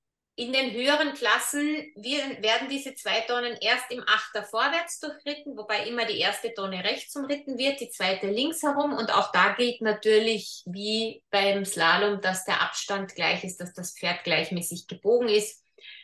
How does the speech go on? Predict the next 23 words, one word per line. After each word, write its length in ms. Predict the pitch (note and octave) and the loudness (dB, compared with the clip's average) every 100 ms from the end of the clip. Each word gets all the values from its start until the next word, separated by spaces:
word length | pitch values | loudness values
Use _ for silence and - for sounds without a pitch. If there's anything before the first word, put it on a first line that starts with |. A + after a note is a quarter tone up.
| - _ _ _ - | -20 _ _ _ -4
Und 200 | A3+ G#3+ | 4 8
dann 400 | A3+ D4 D4+ - _ - | 10 8 2 -2 _ -8
wird 440 | F#3+ A#3+ C#4 C#4 - | 0 4 4 2 -8
dieses 580 | G3 A3+ A#3+ - A#3 A#3 | -6 -4 -4 -2 -2 -2
Hindernis 460 | A#3+ A#3+ A#3 A#3 - | 0 2 2 2 2
auch 240 | A3+ - | 2 2
rückwärts 600 | B3+ E4 D4 G#3+ - - | 0 0 2 2 2 -6
geritten. 520 | F3+ E3 C#3 - G2+ _ _ _ _ _ - | -8 -8 -8 -12 -20 _ _ _ _ _ -6
Also 300 | - F#3 G#3+ | -4 0 2
wir 160 | G#3+ G3 | 4 4
haben 200 | G#3 B3+ | 4 2
in 100 | B3 | 0
der 140 | A3 | 2
Working 340 | G#3 A3 C4 A#3+ | 2 0 -4 -6
Equitation, 760 | A3 A3+ A#3 G#3+ A#3 A#3 B3 | -8 -8 -4 0 0 -2 -4
das 160 | A3+ - | -4 -4
ist 180 | A3 - | -8 -8
sicher 260 | B3 B3+ | -4 0
etwas, 360 | G#3+ A3+ A3 - | 0 -2 -4 -2
was 200 | G#3 - | -4 -4
sich 200 | G#3 - | -4 2
auch, 240 | F3+ G3+ - - | 2 2 -2 2
ähm, 640 | G#3 G#3 G#3 G3+ G3+ G3 | 4 6 4 0 -4 -8